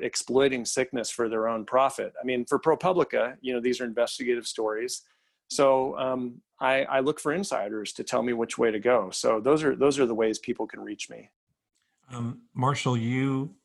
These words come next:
Speaker 2: had a very interesting, uh, network of people that give you inside emails. Somehow you got into the C D C, was it the C D C, uh, private emails that talked about how confused and messed up they were in the beginning of this pandemic?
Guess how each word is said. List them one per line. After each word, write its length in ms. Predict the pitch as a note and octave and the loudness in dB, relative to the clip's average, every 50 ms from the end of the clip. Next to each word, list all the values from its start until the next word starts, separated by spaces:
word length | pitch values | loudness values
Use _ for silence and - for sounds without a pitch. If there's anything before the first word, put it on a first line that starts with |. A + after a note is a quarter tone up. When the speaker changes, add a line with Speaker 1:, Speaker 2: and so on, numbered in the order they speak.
| _ _ _ _ _ _ - | _ _ _ _ _ _ -10
Speaker 2:
had 200 | - B2 A#2+ A#2+ | -6 -4 -2 -2
a 140 | A2 G2 F#2+ | -4 -4 -4
very 240 | F#2+ G#2+ G#2+ A2 G#2 | -4 -4 -2 -4 -4
interesting, 800 | G#2 A2+ A#2+ A#2 - A#2+ - - - G#2 G#2 G2+ G2 F#2 G2 - - - | -4 -6 -6 -4 -4 -6 -6 -6 -6 -6 -6 -6 -6 -8 -10 -14 -16 -18
uh, 260 | G2 F#2 E2+ E2 E2+ - _ _ _ - | -16 -14 -14 -14 -14 -16 _ _ _ -12
network 360 | A2+ A#2+ D3+ C3 G#2+ G#2 - | -10 -8 -6 -6 -6 -4 -4
of 100 | G#2 F2+ | -4 -4
people 280 | - - A#2 A2+ - G2+ | -2 -2 -2 -2 -2 -2
that 120 | G2+ F2 | -4 -2
give 180 | F#2+ G#2+ G#2+ G2+ | -2 -2 -2 -2
you 140 | G2+ F#2 E2+ | -4 -6 -6
inside 580 | D#2+ G2 G#2 G#2 G2+ - - G2+ F#2+ F2+ - | -4 -4 -4 -4 -4 -4 -4 -4 -4 -4 -6
emails. 380 | F#2 F#2+ G#2 G2+ G2 F#2 F2+ F#2 | -8 -6 -4 -4 -2 -2 -4 -2
Somehow 340 | - - C#3 C#3+ C3+ C#3 B2 | -2 -2 -2 -2 -2 -2 -2
you 140 | A2 G2+ | -2 -2
got 240 | F#2+ G#2 G2 G2 G2 | -2 0 0 0 0
into 240 | G2+ G2+ G#2 - A2 | 0 -2 -4 -6 -6
the 140 | F#2 F2 E2+ | -8 -8 -10
C 320 | - - - - A2 A2 | -12 -12 -10 -6 -6 -4
D 160 | G#2+ A2 G#2 | -4 -4 -6
C, 160 | G2+ - - - | -6 -10 -12 -12
was 120 | - G#2+ G#2 | -10 -10 -8
it 100 | G2 - | -8 -10
the 80 | - | -12
C 240 | G2 - - D#3 F3+ | -12 -6 -4 -4 -2
D 140 | F3+ G3 F3+ | -2 -2 -4
C, 460 | F3 - F3+ F#3 F#3 F#3+ F#3 F#3+ - _ _ _ _ _ _ _ _ _ _ _ _ _ _ _ - | -4 -4 -4 -2 -2 -2 -4 -6 -10 _ _ _ _ _ _ _ _ _ _ _ _ _ _ _ -2
uh, 340 | A#2+ A2+ A2+ A2 G#2+ G#2 A2 - - B2+ - | 0 0 0 0 -2 -4 -6 -8 -14 -4 -2
private 260 | C3+ C3+ C3 B2 B2 | 0 0 0 0 0
emails 320 | B2 B2 B2+ B2 B2 A#2+ A2 | 0 0 0 2 0 0 0
that 80 | A2 G2 | -2 0
talked 200 | - A2+ A2+ A#2+ | 0 0 0 0
about 140 | A#2 G#2+ | -2 -2
how 100 | G2+ G#2+ | -2 -4
confused 600 | G#2 - - G2 F#2 - - A2 A2+ A2 G2+ F#2+ | -4 -4 -6 -8 -6 -4 -4 -2 -2 -2 -4 -6
and 100 | G2+ F#2+ | -6 -6
messed 240 | F#2+ F#2+ F#2 - - | -6 -6 -6 -6 -6
up 120 | G#2 - - | -8 -6 -6
they 100 | G#2 G2+ | -6 -4
were 100 | G2+ G2+ | -4 -4
in 80 | G2+ | -4
the 60 | G2+ | -4
beginning 320 | G2 G2+ F#2+ G2+ G2 G2 G2+ | -6 -6 -4 -4 -4 -4 -4
of 60 | F#2+ | -6
this 120 | F#2 - | -8 -10
pandemic? 600 | - - G#2 G2 F#2+ G2 G2 G2 G2 A2 - - | -10 -8 -6 -4 -4 -4 -4 -4 -4 -6 -8 -12